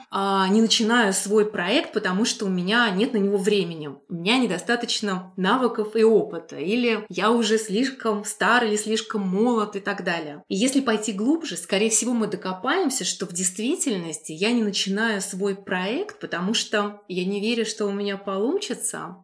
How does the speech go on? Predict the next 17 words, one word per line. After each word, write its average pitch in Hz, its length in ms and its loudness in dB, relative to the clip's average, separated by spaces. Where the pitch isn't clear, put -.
Меня 190 200 2
ждёт 185 240 -4
провал, 185 460 -2
и 170 80 -4
я 165 100 -8
стану 180 460 -2
посмешищем 180 680 -4
для 165 160 -12
других, 165 680 -8
потому 190 260 -2
что 226 160 -2
я 220 120 4
недостаточно 208 840 0
хорош 190 880 -4
для 175 300 -2
этого 196 240 -2
проекта. 190 720 -8